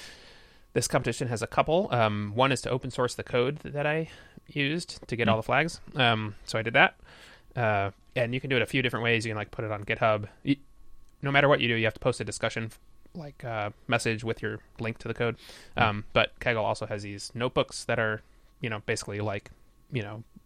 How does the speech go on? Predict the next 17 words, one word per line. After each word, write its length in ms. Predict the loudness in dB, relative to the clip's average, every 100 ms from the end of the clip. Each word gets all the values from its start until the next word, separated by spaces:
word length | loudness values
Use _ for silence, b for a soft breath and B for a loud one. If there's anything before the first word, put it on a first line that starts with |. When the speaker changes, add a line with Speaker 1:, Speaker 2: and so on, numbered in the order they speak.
| _ _ -4
Speaker 1:
GitHub. 500 | 0 4 2 2 -6 -10 B B B -4
Uh, 260 | 0 0 -2 _ _ _ _ -2
it, 140 | -2
it'd 160 | 0 0
be 80 | 2
like 120 | 2
hosting 240 | 2 0
on 80 | -2
a 60 | -2
GitHub, 280 | 0 0 -2
except 320 | -2 -4 -4
that 120 | -8
you 60 | -6
can 80 | -8
actually 220 | -8 -8
run 180 | -4
it 80 | -2